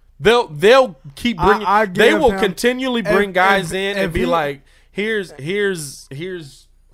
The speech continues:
Speaker 1: two hundred thousand dollars for the, tomorrow's game. Go kick." <laughs> Legit. I fully believe they'll do that.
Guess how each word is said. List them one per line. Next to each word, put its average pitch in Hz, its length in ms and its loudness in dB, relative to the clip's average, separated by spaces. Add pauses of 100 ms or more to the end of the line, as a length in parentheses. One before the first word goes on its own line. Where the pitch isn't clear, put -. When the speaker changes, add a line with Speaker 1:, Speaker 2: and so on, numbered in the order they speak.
(320)
Speaker 1:
two 196 160 -2
hundred 143 200 0
thousand 139 320 -2
dollars 139 280 -6
for - 120 -16
the, 127 80 -20 (140)
tomorrow's 131 400 -6
game. 110 260 -10 (380)
Go 131 100 -12
kick." - 340 -14 (420)
<laughs> - 80 -14 (720)
Legit. 269 500 -2 (520)
I 220 100 4
fully 285 300 -6
believe 262 260 -2
they'll 247 120 4
do 247 160 -8
that. 127 180 -8